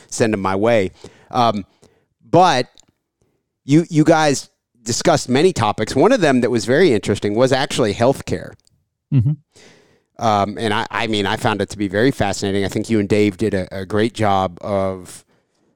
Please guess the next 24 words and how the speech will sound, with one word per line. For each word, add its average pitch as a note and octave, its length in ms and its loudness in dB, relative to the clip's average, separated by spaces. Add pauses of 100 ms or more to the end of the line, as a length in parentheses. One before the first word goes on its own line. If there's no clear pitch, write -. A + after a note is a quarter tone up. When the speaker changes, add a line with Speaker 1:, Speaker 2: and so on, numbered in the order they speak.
Speaker 1:
of, F#2+ 600 0
it's - 180 -4
a C#3 60 0
delicate F3+ 520 2
balancing C3 540 0
act F#2 220 -12
'cause G#2+ 160 -4
you C3 80 8
wanna D3 200 4
get B2+ 140 4
along B2+ 300 6
with D3 140 4
someone G#2 400 0
like G2+ 180 -2
Jimmy G2+ 260 -2
Dore F#2 240 -2
'cause G2 140 -10
he's F#2+ 140 -8
so D3+ 300 4
great B2+ 340 2
on G#2 180 -6
so D3+ 400 2
many A#2 360 2
issues. F2+ 720 -2